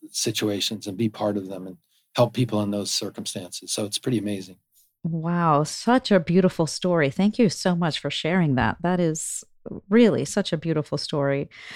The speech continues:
Speaker 2: I, th-, um, one last question. I, I, in terms of how long you can store frozen eggs.
Speaker 1: So our study showed they don't degrade in the freezer. That was the beauty of this fifteen-year study. We showed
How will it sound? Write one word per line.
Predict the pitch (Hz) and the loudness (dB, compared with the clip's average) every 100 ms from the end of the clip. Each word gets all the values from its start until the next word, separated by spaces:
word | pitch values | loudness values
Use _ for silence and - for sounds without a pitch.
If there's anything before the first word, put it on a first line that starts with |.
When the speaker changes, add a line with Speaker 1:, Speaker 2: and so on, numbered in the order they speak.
| - | -2
Speaker 2:
I, | - - - | 0 0 -2
th-, | 208 - - - | 0 0 0 6
um, | 220 202 | 8 8
one | 214 226 359 277 | 8 8 8 6
last | 240 254 - | 4 4 2
question. | 185 - - 160 175 202 - - - | 2 2 0 0 0 -2 -6 -4 4
I, | |
I, | 240 - | 6 6
in | - 214 | 4 4
terms | - 330 302 | 4 4 6
of | 247 | 4
how | - 214 | 6 4
long | 190 165 180 214 214 180 | 6 6 6 6 6 4
you | 180 175 | 2 -2
can | - 151 | -2 -2
store | - - 190 175 139 135 - _ _ - | -4 -2 2 4 4 2 -4 _ _ 0
frozen | 175 156 147 | 4 4 2
eggs. | 127 131 170 - - - _ | 0 -2 -6 -8 -8 -10 _
Speaker 1:
So | _ 175 185 | _ 6 8
our | 170 | 6
study | 165 202 220 | 6 8 8
showed | 240 - 208 175 | 8 8 8 8
they | 170 | 6
don't | 165 190 202 | 8 6 4
degrade | 151 151 185 147 | 2 6 6 6
in | 143 | 4
the | 131 | 2
freezer. | 165 175 123 101 | 2 2 2 0
That | 127 | 0
was | 143 123 | 2 2
the | |
beauty | 123 156 151 123 | 6 8 8 6
of | 113 | 4
this | 120 - | 0 2
fifteen-year | 131 - 143 135 123 | 0 2 4 4 4
study. | - 151 139 | 4 4 6
We | 117 | 4
showed | 113 160 147 | 6 6 6